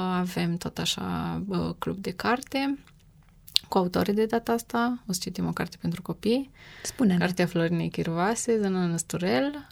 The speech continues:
Speaker 1: Uh, și apoi, în zece februarie, va fi întâlnirea online, tot pentru Zâna Năsturel. Săptămâna asta suntem cu Murakami și cu Kafka pe malul mării. Săptămâna viitoare citim o carte pentru copii. Și de obicei, da, uh, postez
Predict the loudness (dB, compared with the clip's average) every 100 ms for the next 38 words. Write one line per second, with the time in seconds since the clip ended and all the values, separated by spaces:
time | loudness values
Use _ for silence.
0 | -6 0 2 2 2 2 2 6 6 6
1 | 6 6 4 2 0 0 2 4 4 4
2 | 4 4 2 0 0 0 0 2 0 0
3 | 0 0 0 0 0 0 0 -2 -4 -4
4 | -6 -4 -6 -4 -4 -2 -2 -4 -6 -6
5 | -6 -8 -8 -6 -4 0 4 4 2 2
6 | 2 4 6 6 4 2 4 6 6 2
7 | 2 4 6 8 8 8 8 10 12 12
8 | 10 8 8 8 6 2 0 2 2 2
9 | 2 2 6 6 6 4 0 0 0 0
10 | -2 -2 -2 -2 -4 -2 -2 -4 -12 -12
11 | -10 -12 -14 -8 2 8 10 10 6 6
12 | 4 6 6 6 6 4 6 6 4 0
13 | 0 0 2 4 2